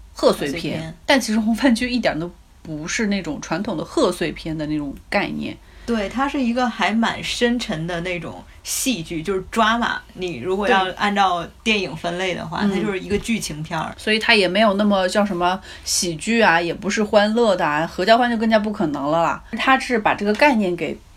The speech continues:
Speaker 1: 拖上了中国的这种电影的舞台。
Speaker 2: 对，然后后来不就是
Speaker 1: 冯小刚，
Speaker 2: 冯小刚。
Speaker 1: 冯小刚从九七年开始拍《甲方乙方》，然后每年一部，耍贫嘴、小品式的这种。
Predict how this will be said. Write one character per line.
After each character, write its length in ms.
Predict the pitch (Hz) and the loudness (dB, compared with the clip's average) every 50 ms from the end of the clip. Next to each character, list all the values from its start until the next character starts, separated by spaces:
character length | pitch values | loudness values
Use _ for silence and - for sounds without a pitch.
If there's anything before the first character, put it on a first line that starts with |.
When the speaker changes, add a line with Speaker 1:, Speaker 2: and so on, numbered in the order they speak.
| - - - | -20 -18 -10
Speaker 1:
拖 240 | - - 220 214 214 | -2 0 2 2 2
上 180 | - 202 190 | 2 2 2
了 180 | 175 156 147 143 | 2 0 0 -2
中 220 | 139 - 196 196 | -2 -2 -2 -2
国 160 | 196 185 165 | 0 0 0
的 100 | 156 151 | 0 -2
这 140 | 156 - 175 | -2 -4 -4
种 240 | 165 156 - - - - - - - - | -4 -2 -4 -4 -8 -12 -14 -18 -20 -6
电 160 | - 214 208 | -2 0 0
影 200 | 196 170 160 147 | 2 0 -2 -4
的 180 | 139 147 147 143 | -4 -4 -6 -6
舞 140 | 139 - - | -6 -8 -10
台。 280 | - - - - - - - - | -12 -12 -10 -8 -10 -10 -10 -10
Speaker 2:
对， 120 | 190 185 175 165 160 156 156 156 | -10 -8 -6 -6 -8 -8 -8 -6
然 120 | 160 160 | -6 -6
后 120 | 170 185 175 | -6 -8 -8
后 160 | - 202 185 | -6 -4 -4
来 180 | 175 160 160 | -4 -4 -4
不 140 | 170 - - | -6 -8 -8
就 160 | 156 170 175 | -8 -8 -8
是 320 | 165 - 165 160 156 156 160 | -6 -8 -8 -8 -8 -8 -2
Speaker 1:
冯 120 | 160 208 | 2 4
小 220 | 214 220 196 165 160 | 4 4 4 4 4
刚， 0 | |
Speaker 2:
冯 0 | |
小 0 | |
刚。 380 | 190 190 196 196 202 202 208 - - - - - | 4 6 6 4 2 0 -4 -6 -8 -14 -18 -2
Speaker 1:
冯 120 | - 220 208 | 2 4 4
小 80 | 202 202 | 4 4
刚 200 | 202 202 202 202 | 2 0 0 0
从 160 | 202 208 202 | 0 -2 -2
九 140 | 202 190 156 | -2 -2 -4
七 160 | - - 208 | -4 -2 -2
年 240 | 202 190 180 175 180 | -2 -2 -2 -6 -4
开 160 | - 190 185 | -4 -4 -4
始 80 | 180 160 - | -4 -6 -8
拍 180 | - - 175 | -6 -6 -4
《甲 140 | 175 - - | -4 -4 -4
方 160 | 156 165 175 | -4 -6 -6
乙 120 | 175 147 151 | -6 -6 -6
方》， 220 | - 170 160 170 | -6 -6 -6 -4
然 100 | 175 180 | -4 -2
后 80 | 180 175 | -2 -2
每 180 | 175 175 156 | -2 -2 -4
年 220 | - 151 156 190 247 | -4 -2 0 2 2
一 140 | 247 214 170 | 2 2 0
部， 240 | 156 - 143 - - - | -2 -8 -12 -12 -12 -10
耍 180 | - - 139 | -6 -6 -6
贫 240 | - - - 208 226 | -4 0 0 2 2
嘴、 320 | 220 208 - - 151 160 | 2 0 0 0 -2 -4
小 240 | - - - 190 214 | -2 2 4 4 4
品 240 | 254 - - 196 147 - | 4 2 0 -2 -2 -2
式 240 | - - - 220 190 | -4 -2 -2 0 0
的 120 | 165 151 | -2 -2
这 140 | 147 160 156 | -4 -6 -8
种。 180 | 151 151 - | -6 -6 -8